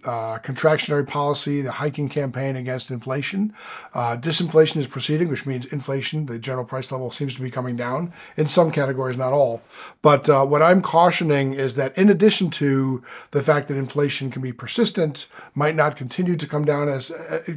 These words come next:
come down in as much of a straight line as it has, uh, we may be facing a recession later this year.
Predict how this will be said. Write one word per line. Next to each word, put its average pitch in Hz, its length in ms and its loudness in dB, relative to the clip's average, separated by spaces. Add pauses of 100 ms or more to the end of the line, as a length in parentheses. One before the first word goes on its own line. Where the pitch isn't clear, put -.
come - 160 -4
down 156 300 4
in 165 240 -2
as 143 160 0
much 156 160 2
of 139 100 -6
a 135 60 -4
straight 156 240 0
line 135 160 -2
as 123 160 -8
it 123 60 -10
has, 175 420 -4 (380)
uh, 139 240 6
we 143 120 2
may 143 160 4
be 143 140 0
facing 135 320 2
a - 20 -4
recession 151 460 0
later 147 200 2
this 143 280 -2
year. 147 320 2